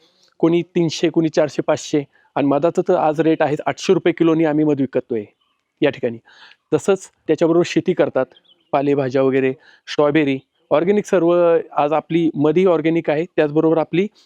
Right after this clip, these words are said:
शेती ऑर्गॅनिक आहे. आणि त्याचबरोबर आमच्या गावामध्ये दुसरं एक सांगायचं वैशिष्ट्य म्हटलं तर एक नॉर्थकोट पॉइंट, जो आज महाबळेश्वरमध्ये सर्व पॉइंट आजपर्यंत होते, पण नॉर्थकोट पॉइंट हा असा आहे की त्याच्यावरून पूर्ण महाबळेश्वरचं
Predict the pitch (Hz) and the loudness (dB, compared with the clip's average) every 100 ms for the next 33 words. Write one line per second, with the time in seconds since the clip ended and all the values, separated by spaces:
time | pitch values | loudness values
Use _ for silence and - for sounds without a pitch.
0 | _ - - 143 208 175 143 135 123 113 | _ -6 -4 0 2 2 0 -4 -4 -10
1 | - _ _ - 170 - 208 208 214 202 | -12 _ _ -2 -2 2 2 2 2 0
2 | 180 202 190 190 196 175 - 185 185 160 | -2 0 2 0 0 0 0 0 0 0
3 | 156 175 - 175 175 160 147 143 160 165 | 2 2 0 -2 -2 -2 -2 -2 -2 0
4 | 156 - - - 151 120 - 139 180 196 | -2 -2 -4 0 0 -2 -6 0 2 4
5 | 170 180 170 156 - 165 165 175 202 196 | 2 0 0 0 0 0 0 0 0 0
6 | 180 160 156 - 156 - 165 160 131 131 | 0 -2 -4 -2 -2 0 -2 0 -2 -2
7 | 147 - - - 175 156 156 - 202 185 | -6 -10 -20 -4 0 0 0 0 0 0
8 | 170 175 - - 160 180 - _ - 135 | 0 -2 -8 -4 -4 -4 -10 _ -4 -2
9 | 185 170 185 160 175 170 180 - 214 214 | -2 0 0 2 2 2 0 -2 -4 -2
10 | 202 156 156 170 156 - | -2 -2 -2 -2 -4 -4